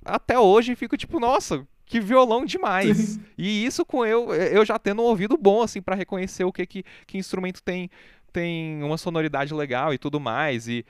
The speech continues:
Speaker 1: e não desentona, esse tipo de coisa, né? É, óbvio, se eu
Speaker 2: Uhum.
Speaker 1: colocar ele ao lado de um que, é, já é o mais caro, eu vou perceber a diferença, mas ele não tá me comprometendo. Essa que é a parada de,
Speaker 2: Sim.
Speaker 1: de entender o, o, o,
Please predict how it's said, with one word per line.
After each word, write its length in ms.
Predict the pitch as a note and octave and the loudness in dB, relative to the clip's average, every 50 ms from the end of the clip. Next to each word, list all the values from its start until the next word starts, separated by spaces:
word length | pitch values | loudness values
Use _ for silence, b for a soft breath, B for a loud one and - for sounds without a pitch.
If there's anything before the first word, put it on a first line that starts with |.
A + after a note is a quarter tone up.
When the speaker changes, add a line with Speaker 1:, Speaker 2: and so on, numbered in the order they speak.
| b b b b - - | b b b b -14 -10
Speaker 1:
e 500 | - A#2 A2+ A2+ G#2+ G#2 G2+ G2 F#2 E2+ F2 _ _ _ _ _ _ _ _ _ _ _ _ _ - - - | -6 -6 -4 -4 -4 -6 -6 -8 -8 -10 -14 _ _ _ _ _ _ _ _ _ _ _ _ _ -20 -18 -8
não 160 | F3+ D#3+ D#3 D#3 | -6 -4 -4 -4
desentona, 540 | D#3 D#3 E3+ D3 - - C3+ D#3 F#3+ D#3+ | -4 -8 -8 -8 -4 -2 0 0 0 0
esse 100 | C3+ - | -2 -4
tipo 140 | - - E3+ | -8 -8 -8
de 80 | G3+ - | -8 0
coisa, 340 | - F#3 C3+ A2+ A2+ A2+ G#2+ | 2 4 4 4 2 0 -2
né? 160 | C3 F#3+ - b b b b b b b b b - | -4 -4 -6 b b b b b b b b b -4
É, 240 | - A#2+ A2+ A#2+ - - | -2 0 0 0 0 2
óbvio, 280 | A3 G3 D3+ D3 D3 | 2 2 2 0 0
se 100 | D#3+ E3+ E3 | 2 2 4
eu 40 | E3 | 4
Speaker 2:
Uhum. 40 | |
Speaker 1:
colocar 440 | G3+ G3 F#3+ F#3+ - - F3 E3 E3 | 4 2 2 2 0 -2 -2 0 0
ele 140 | E3 E3 E3 | 0 2 2
ao 140 | D#3+ D#3 D#3 | 4 4 4
lado 280 | D3+ C#3+ D3 D3+ D3 | 2 2 0 -2 -2
de 160 | C#3+ B2 B2+ D#3+ | -4 -4 -4 -4
um 140 | D3+ D#3+ | -4 -4
que, 240 | - - - D3 C#3 - _ _ _ - | -6 -8 -6 -6 -6 -6 _ _ _ -6
é, 220 | A#2 A2+ G#2+ F#2 A#2 | -6 -6 -6 -6 -6
já 200 | B2+ D3+ C#3 C#3 | -2 0 0 0
é 120 | C#3 C#3 | 0 0
o 160 | C3 G#2+ A#2 | -2 -4 -4
mais 260 | B2+ C#3+ B2+ A#2 - - | -2 -2 -2 -2 -2 -6
caro, 200 | - G3 F#3+ F3+ | -6 -4 -2 -2
eu 40 | |
vou 120 | F#3+ G#3 - | -2 -2 -2
perceber 340 | - G3+ - - G3 G3+ G#3 | -2 -2 -4 -2 -2 -4 -4
a 40 | |
diferença, 520 | G#3+ - - - A3+ F#3+ G3+ A#3 - - - | -4 -4 -2 -2 0 0 -2 -4 -6 -6 -6
mas 300 | F#3+ F3+ F#3 F3+ D#3 - - _ | -4 -2 -4 -4 -6 -10 -8 _
ele 200 | E3+ G3+ A3+ A3 | 0 0 2 2
não 180 | G3 A3 B3 A#3 | 0 -2 -2 -4
tá 200 | - - A#3+ A#3+ | -4 -4 -4 -2
me 100 | A#3 - | -2 -2
comprometendo. 800 | - G3+ F3 G3 F3+ D#3+ D3+ D3 - _ C3+ B2 A#2 G2+ G#2+ A2+ | -4 -4 -2 -2 -2 -2 -4 -6 -6 _ -8 -8 -6 -4 -2 0
Essa 240 | C#3+ E3 - F#3+ - | 0 -2 -4 -8 -8
que 100 | - F#3 | -6 -8
é 20 | |
a 40 | F3 | -6
parada 400 | - F3+ D#3+ D3+ C#3+ C#3 C#3 C3+ | -4 -4 -4 -2 -2 -2 -4 -6
de, 180 | B2 B2 B2+ | -6 -6 -6
Speaker 2:
Sim. 220 | A#2+ A2 E3 D#3+ D#3 | -4 -2 -2 -2 -2
Speaker 1:
de 60 | C#3 | -4
entender 440 | C3+ C#3 D#3 D3 C3+ B2 B2 B2+ C3+ | -4 -4 -4 -4 -2 -2 -2 0 0
o, 140 | C3+ A#2+ - | 0 -2 -2
o, 280 | - A#2+ A#2 A2 G#2+ b b b b b b b - - - - F#2 - - | -4 -4 -4 -4 -4 b b b b b b b -20 -20 -20 -18 -18 -18 -16
o, 600 | - G2+ A#2+ B2+ A#2+ A#2 A2+ G#2+ G#2 G2+ G2 F2+ | -12 -6 -2 -2 0 0 0 -2 -2 -4 -4 -6